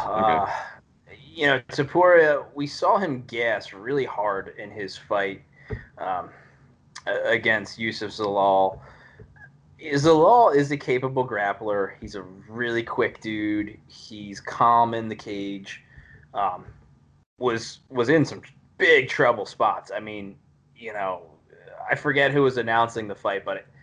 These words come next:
Speaker 2: I don't think it was one of the guys who goes, "It's over, it's over." You know, the, the Joe Rogans of the world. Um, but he, <laughs> it's, it, like, there was just so many moments where that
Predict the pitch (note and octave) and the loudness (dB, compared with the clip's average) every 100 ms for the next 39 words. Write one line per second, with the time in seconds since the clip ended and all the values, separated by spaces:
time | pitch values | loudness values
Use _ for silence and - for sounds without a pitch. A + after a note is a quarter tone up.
0 | - _ _ _ _ C#3+ E3+ - - D#3+ | -20 _ _ _ _ 2 2 0 0 2
1 | D3+ D#3 D3 C#3 C#3+ C#3+ C3+ C3+ C3 C3 | 4 2 2 2 2 2 4 4 4 2
2 | C3+ C3 B2 B2 - - E4+ A#3 F3+ B2 | -4 -4 -2 -2 -2 2 4 4 2 -2
3 | C3 D3+ F#3+ G3 D#3 A#2+ G2+ A2+ G#2 G#2 | -4 0 4 2 0 -8 -10 -10 -10 -10
4 | G2+ A2 A2+ A#2 A2+ A2 A2 A2+ A2+ A2+ | -16 -14 -8 -6 -2 -4 -4 -10 -12 -10
5 | A2+ A2 A2 A2+ - - _ - G#2+ F#2+ | -4 -2 -2 -6 -20 -20 _ -2 0 0
6 | - _ _ _ _ _ D3 C#3 C#3+ C#3+ | -2 _ _ _ _ _ 2 2 0 -6
7 | - - - - - C3 C3 B2 C#3 C#3 | -2 -2 -2 -14 -12 -2 0 0 2 2
8 | C#3 C3+ D#3 C#3+ C3 C3 C3 A#2 A2+ A2 | 0 -2 0 2 2 2 2 -2 -6 -6
9 | G#2 G#2 A2 A2 - | -6 -4 -4 -4 -8